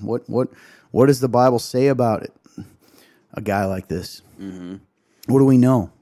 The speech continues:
Speaker 1: Well, we know it's sin.
Speaker 2: Definitely
Speaker 1: We know it
Speaker 2: sin.
Speaker 1: destroyed a lot of lives. It destroyed his life. But what else do we know?
Speaker 2: We also know that we serve a God who, who's offered us grace.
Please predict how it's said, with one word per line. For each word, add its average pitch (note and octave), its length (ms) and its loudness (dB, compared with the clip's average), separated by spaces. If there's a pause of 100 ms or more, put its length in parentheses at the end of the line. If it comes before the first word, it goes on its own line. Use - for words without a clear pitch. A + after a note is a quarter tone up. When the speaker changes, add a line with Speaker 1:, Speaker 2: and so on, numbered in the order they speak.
(160)
Speaker 1:
Well, A2 120 -2
we B2+ 100 2
know B2+ 160 4
it's - 120 -6
sin. C#3 380 -4 (760)
Speaker 2:
Definitely G#2 260 -8
Speaker 1:
We A2 40 2
know B2 160 4
it A2 60 -2
Speaker 2:
sin. G#2+ 80 -8
Speaker 1:
destroyed B2+ 360 0
a A#2 60 2
lot A#2+ 200 2
of A2 80 0
lives. B2 480 0
It G2 80 -10
destroyed A2+ 320 -4
his C3 200 -2
life. A2 400 -8 (1080)
But G2+ 100 -4
what A2 120 2
else C3+ 180 -6
do A2 120 -10
we F#2 100 -6
know? F2+ 220 -12 (420)
Speaker 2:
We C2+ 80 -20
also F#2 300 -18
know F2+ 140 -16
that E2 160 -14
we E2+ 100 -18
serve E2+ 280 -18
a E2 40 -20
God E2 400 -18
who, D#2+ 340 -20 (480)
who's D#2 180 -20
offered D2 340 -20
us - 140 -20
grace. D#2+ 500 -18